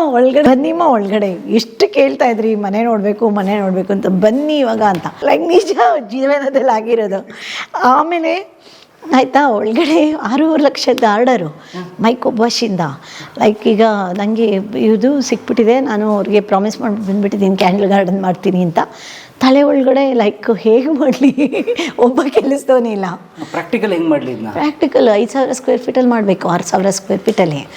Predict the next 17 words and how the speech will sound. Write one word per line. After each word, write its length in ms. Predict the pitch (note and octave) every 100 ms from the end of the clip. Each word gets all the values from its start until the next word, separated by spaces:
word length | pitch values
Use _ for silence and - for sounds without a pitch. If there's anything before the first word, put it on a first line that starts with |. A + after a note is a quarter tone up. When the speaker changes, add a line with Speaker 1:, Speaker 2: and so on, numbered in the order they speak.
| -
Speaker 2:
ಗಾರ್ಡನ್ 280 | F#3 B3 A#3+
ಆರು 120 | A3+
ಸಾವಿರ 120 | G#3+
ಸ್ಕ್ವೇರ್ 220 | - F#3
ಫೀಟ್? 240 | - - -
Speaker 1:
ಇವತ್ತು 260 | D4 -
ದೊಡ್ಡ 560 | A#3 - - C4+ C4+ - F#4
ಮನೆ, 320 | E4+ C#4 G#3+
ಇವಾಗ 200 | G#3 A#3+
ಬೇಕಾದ್ರೂ 320 | A#3 A3+ A#3
ನೀವು 220 | A#3 G3+
ನೋಡ್ಬೋದು. 580 | F#3+ G3 G#3 G#3 F#3+ D3+
Speaker 2:
ಇವತ್ತು 260 | A3+ C4+ C#4
ಇದೆ 120 | A#3
ಅದು? 280 | D3+ G#2+ -
Speaker 1:
ಇಲ್ಲ 280 | D#4+ - -
ಇದೆ. 180 | C#4